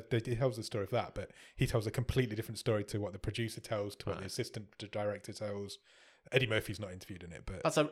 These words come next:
Speaker 2: it's a, I was just gonna say, that's a really unfortunate circle that we've come back round to in this episode
Speaker 1: <laughs>
Speaker 2: of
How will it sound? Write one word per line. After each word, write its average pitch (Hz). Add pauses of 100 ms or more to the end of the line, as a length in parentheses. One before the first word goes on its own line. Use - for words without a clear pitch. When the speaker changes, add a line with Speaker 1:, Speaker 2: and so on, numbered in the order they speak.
Speaker 2:
it's 135
a, 160 (200)
I 160
was 143
just 175
gonna 156
say, 139
that's 113
a 127
really 127
unfortunate 123
circle 113
that 113
we've 113
come 117
back 110
round 113
to 110
in 104
this 107
episode 233
Speaker 1:
<laughs> -
Speaker 2:
of 120